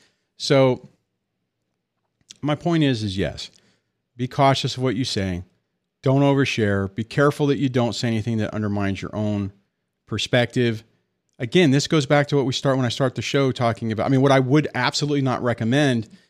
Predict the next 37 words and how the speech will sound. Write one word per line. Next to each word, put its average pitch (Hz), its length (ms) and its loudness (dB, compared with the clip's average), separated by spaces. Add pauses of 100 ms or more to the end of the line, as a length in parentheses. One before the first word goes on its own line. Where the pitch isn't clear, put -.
(200)
is 131 180 -2
telling 143 440 2
the 117 80 -2
gal, 127 340 2
Oh, 151 320 6
you 123 100 -2
know, 120 120 0
I've, 131 300 2 (340)
I 147 80 2
s-, - 340 -2
scoured 165 560 2
the 143 140 0
internet 151 420 4
for - 220 -6 (120)
hours 143 560 4
watching 131 400 4
videos, 127 540 4 (260)
and 131 140 2
I 165 100 6
know 147 220 6
for 107 240 -4
a 92 60 -6
fact - 840 -2 (300)
that 131 100 0
my 131 220 2
ex 123 480 -2 (260)
is 131 200 0
M 135 160 4
P 127 180 -2
D, 110 340 -2 (500)
is 110 160 -6
a, 92 100 -4 (100)
you 120 120 -6
know, 110 180 -2
narcissistic 139 580 -2
personality 123 720 0
disorder, 117 580 -2